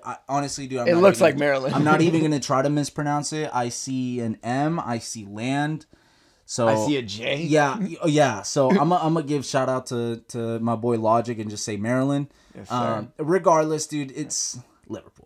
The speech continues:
Speaker 2: Yeah, Liverpool for sure. And I think Atalanta comes in second, dude, because Ajax just lost
Speaker 1: I
Speaker 2: a
Speaker 1: like,
Speaker 2: lot.
Speaker 1: I like
Speaker 2: But Ajax
Speaker 1: Ajax.
Speaker 2: has lost a lot of
Speaker 1: Yeah.
Speaker 2: players, bro.
Speaker 1: I like Ajax, but they're, they're always in that same revolving door where as soon as they get good talent, they get poached by bigger teams, and then all of a sudden they're scrambling again.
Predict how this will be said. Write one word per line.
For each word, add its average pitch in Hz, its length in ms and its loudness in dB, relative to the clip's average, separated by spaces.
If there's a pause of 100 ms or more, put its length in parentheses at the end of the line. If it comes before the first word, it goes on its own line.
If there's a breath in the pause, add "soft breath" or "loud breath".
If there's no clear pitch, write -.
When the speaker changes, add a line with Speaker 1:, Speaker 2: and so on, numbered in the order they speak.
(540 soft breath)
Speaker 2:
Yeah, 104 300 -6
Liverpool 131 460 -4
for 123 160 -10
sure. 113 300 -8
And 147 180 -2
I 185 80 2
think 202 280 -4
Atalanta 139 600 -2
comes 117 300 -10
in 101 100 -8
second, 117 460 -6
dude, 113 180 -6
because 107 640 -14 (120)
Ajax 117 520 -10
just 98 280 -16
lost - 160 -12
Speaker 1:
I - 100 -8
Speaker 2:
a - 20 -8
Speaker 1:
like, 90 240 -2
Speaker 2:
lot. 117 120 -2
Speaker 1:
I 151 260 -4
like 156 260 -2
Speaker 2:
But 190 100 8
Ajax 175 220 8
Speaker 1:
Ajax. 208 240 4
Speaker 2:
has 175 180 -2
lost 143 380 0
a 117 40 -8
lot 110 380 -2
of 120 100 -4
Speaker 1:
Yeah. 120 140 -6
Speaker 2:
players, 110 460 -4
bro. 87 180 -14
Speaker 1:
I 135 80 -4
like 147 280 -4
Ajax, 135 440 -4
but - 220 -12
they're, 131 320 -4
they're 127 360 -6
always 131 440 -4
in 123 120 -4
that 117 160 -4
same 117 300 -4
revolving 110 480 -8
door 110 320 -8
where 104 300 -8
as 107 120 -12
soon 120 220 -6
as 117 100 -8
they 113 120 -10
get 107 180 -12
good 110 160 -12
talent, 107 440 -12
they 104 120 -12
get 101 180 -14
poached 101 360 -14
by 95 100 -8
bigger 101 320 -12
teams, 98 400 -10
and 101 160 -10
then 101 100 -10
all 98 160 -10
of 95 60 -12
a 95 60 -12
sudden 95 300 -10
they're 95 140 -10
scrambling 98 500 -10
again. 107 220 -12